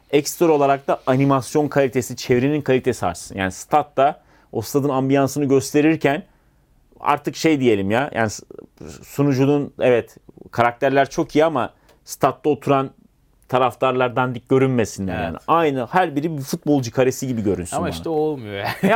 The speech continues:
Speaker 1: Yapmayacaklar,
Speaker 2: Yakın değil.
Speaker 1: evet,
Speaker 2: Çünkü
Speaker 1: uğraşmayacaklar.
Speaker 2: onu yapacağın adam futbolcu daha da cilamak istiyor yani.
Speaker 1: Ha, evet, evet. Ne yazık ki
Speaker 2: Şeyi
Speaker 1: öyle
Speaker 2: de
Speaker 1: bir durum söz konusu.
Speaker 2: Söyleyeyim mi?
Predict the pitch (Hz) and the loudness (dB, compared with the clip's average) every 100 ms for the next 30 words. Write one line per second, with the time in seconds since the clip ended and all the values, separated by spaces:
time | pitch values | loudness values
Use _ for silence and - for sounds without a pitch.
0 | 190 151 123 107 131 120 131 101 - 143 | 4 4 2 2 2 4 4 2 0 2
1 | 147 240 220 92 85 196 233 196 - 131 | 2 0 -4 -4 -4 -2 0 -2 -2 -6
2 | 135 220 226 - 156 165 185 156 151 139 | 0 0 -2 -4 -2 0 0 2 2 -2
3 | 120 110 104 101 - - 98 95 151 147 | -6 -6 -8 -10 -16 -14 -12 -6 0 2
4 | 185 147 107 131 113 127 143 127 110 170 | 4 4 4 2 2 2 2 2 0 2
5 | 143 135 98 123 120 98 92 85 73 - | 4 6 4 2 0 -2 -4 -8 -8 -2
6 | 131 143 226 151 | -2 -2 -6 -8